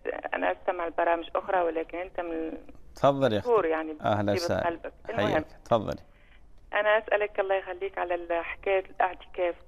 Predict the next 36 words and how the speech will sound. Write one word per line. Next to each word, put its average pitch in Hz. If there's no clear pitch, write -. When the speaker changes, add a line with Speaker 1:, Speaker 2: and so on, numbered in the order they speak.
Speaker 1:
الاعتكاف 233
ممكن 302
يكون 247
يعني 220
مدة 220
ساعات 220
في 202
الليل، 196
يعني 180
الإنسانة 190
في -
بيتها 196
مش 190
ممكن، 190
آه، 175
يعني 175
تصلي 180
في -
جامع، 180
Speaker 2:
في، -
في -
Speaker 1:
تصلي 127
Speaker 2:
الب-، -
Speaker 1:
في -
بيت 185
Speaker 2:
في -
الب-، 185
Speaker 1:
تراويح 180
Speaker 2:
في -
Speaker 1:
وبعدين 180
Speaker 2:
البيت، 139
Speaker 1:
تعتكف. -
Speaker 2:
في -
البيت 120
الاعتكاف 131
قصدك؟ 156